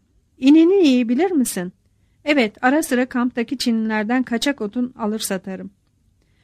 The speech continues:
"Şunu görüyor musun? Nedir o?" "Beş yüzlük." "Bir seçim yap. Ya dediğimi yerine getirir, beş yüzlüğü cebe indirir,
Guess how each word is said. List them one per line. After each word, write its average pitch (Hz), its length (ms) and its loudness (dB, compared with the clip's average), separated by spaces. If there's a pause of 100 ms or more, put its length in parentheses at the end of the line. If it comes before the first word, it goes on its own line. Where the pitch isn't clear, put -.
(280)
"Şunu 349 280 2
görüyor 320 360 2
musun? 202 460 -4
Nedir 277 260 0
o?" 247 200 -4 (420)
"Beş 233 260 0
yüzlük." 185 320 -10 (440)
"Bir 339 120 2
seçim 214 440 -2
yap. 180 160 -10 (800)
Ya 320 180 4
dediğimi 277 400 4
yerine 247 340 2
getirir, 202 500 -4
beş 240 280 -2
yüzlüğü 208 340 -4
cebe 208 260 -2
indirir, 196 560 -6